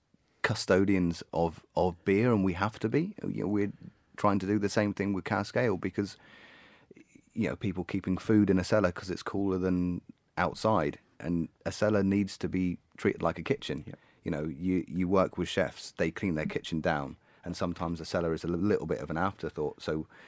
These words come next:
Speaker 1: we have to go in and it's, it's not audit, it's train people
Speaker 2: Yeah.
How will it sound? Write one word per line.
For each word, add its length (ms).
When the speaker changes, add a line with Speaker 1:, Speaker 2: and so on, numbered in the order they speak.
Speaker 1:
we 120
have 180
to 80
go 220
in 420
and 420
it's, 360
it's 160
not 180
audit, 420
it's 160
train 360
people 360
Speaker 2:
Yeah. 60